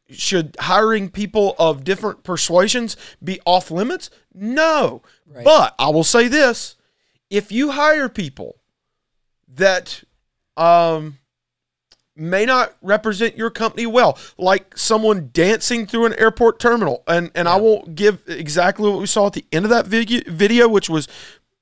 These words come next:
Speaker 1: pretty doggone disturbing, but if you've got a man posing as a female, um,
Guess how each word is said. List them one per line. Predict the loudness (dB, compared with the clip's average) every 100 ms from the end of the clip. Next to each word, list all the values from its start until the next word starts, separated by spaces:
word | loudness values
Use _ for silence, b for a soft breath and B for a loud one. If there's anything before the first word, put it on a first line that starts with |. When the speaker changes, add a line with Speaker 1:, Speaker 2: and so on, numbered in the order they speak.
| _ 0
Speaker 1:
pretty | 4 4
doggone | 4 4 4 2 0
disturbing, | -2 0 0 0 -8 B B -4
but | -2
if | 0
you've | -2 -2
got | 2 2 2 -2
a | -4 -4 -8
man | -6 -4 -4 -4
posing | -2 -2 -2 -6
as | -6
a | -8
female, | -6 -4 -2 -2 -4 b b b _ _ _ _ _ _ _ _ _ _ _ _ _ _ -4
um, | 0 0 0 -6 -12